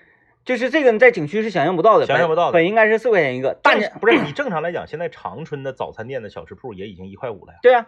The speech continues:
Speaker 2: 嗯。
Speaker 1: 大娘是这么说的。
Speaker 2: 嗯。
Speaker 1: 我就是想做做好事儿。
Speaker 2: 嗯，嗯，嗯。
Speaker 1: 看你们那小伙子天天搁这块儿又冲浪又啥的，怪饿的。完了，这个东西，
Speaker 2: 啊，啊，啊，啊。
Speaker 1: 地方东西太贵了。
Speaker 2: 确实。
Speaker 1: 这太贵了，
Speaker 2: 嗯。
Speaker 1: 你这吃你得多钱呐，
Speaker 2: 嗯。
Speaker 1: 是不是？那，因为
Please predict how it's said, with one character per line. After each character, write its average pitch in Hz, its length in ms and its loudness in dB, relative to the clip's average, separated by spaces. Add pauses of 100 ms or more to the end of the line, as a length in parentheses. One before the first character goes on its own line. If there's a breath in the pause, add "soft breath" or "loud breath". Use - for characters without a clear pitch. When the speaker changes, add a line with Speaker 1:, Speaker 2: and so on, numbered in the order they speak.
(100)
Speaker 2:
嗯。 139 160 -10 (240)
Speaker 1:
大 285 140 2
娘 220 200 4
是 285 80 -4
这 320 80 2
么 285 80 2
说 120 200 -6
的。 - 80 -14 (200)
Speaker 2:
嗯。 90 140 -18 (240)
Speaker 1:
我 104 140 -8
就 226 180 -10
是 247 60 -12
想 - 180 -20
做 240 160 -2
做 233 80 0
好 - 140 -16
事 - 100 -6
儿。 226 220 0 (160)
Speaker 2:
嗯， 131 100 -10
嗯， 104 320 -16
嗯。 - 80 -20
Speaker 1:
看 - 180 -2
你 117 40 -16
们 151 120 -8
那 226 140 0
小 226 160 4
伙 190 140 -4
子 139 80 -8
天 202 100 -2
天 220 60 -4
搁 170 80 -2
这 165 100 2
块 208 120 4
儿 202 100 2
又 226 100 2
冲 214 160 -4
浪 233 220 4
又 185 80 -4
啥 160 160 -6
的， 196 300 0
怪 233 160 4
饿 254 260 2
的。 110 180 2
完 120 100 -2
了， 170 160 6
这 170 80 6
个 165 120 4
东 240 160 4
西， 143 80 0
Speaker 2:
啊， - 20 -2
啊， 127 120 -4
啊， 123 40 -4
啊。 - 40 -6
Speaker 1:
地 294 100 -2
方 240 160 4
东 254 160 4
西 269 40 -4
太 349 220 6
贵 320 240 4
了。 160 260 4
Speaker 2:
确 160 140 0
实。 95 240 -14 (140)
Speaker 1:
这 294 120 2
太 302 220 6
贵 294 180 4
了， 156 300 2
Speaker 2:
嗯。 123 60 -10
Speaker 1:
你 175 40 -6
这 254 120 -4
吃 294 240 -8
你 247 100 -6
得 208 100 -4
多 226 220 4
钱 160 240 0
呐， 185 380 0
Speaker 2:
嗯。 143 100 -8
Speaker 1:
是 277 80 2
不 269 80 2
是？ 262 60 6
那， 247 440 2 (280)
因 190 160 -2
为 240 120 0